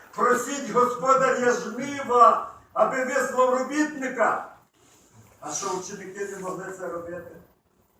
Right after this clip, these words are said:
Оце якраз такого треба робітника, як ось вони сидять.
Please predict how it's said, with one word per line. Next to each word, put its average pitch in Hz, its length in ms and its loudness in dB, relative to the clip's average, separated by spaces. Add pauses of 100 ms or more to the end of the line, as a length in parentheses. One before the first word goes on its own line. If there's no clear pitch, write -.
(800)
Оце - 240 -4
якраз - 420 0
такого - 360 4
треба 240 320 0
робітника, 240 580 -2
як - 160 -2
ось 240 160 2
вони 226 180 -4
сидять. 214 540 -2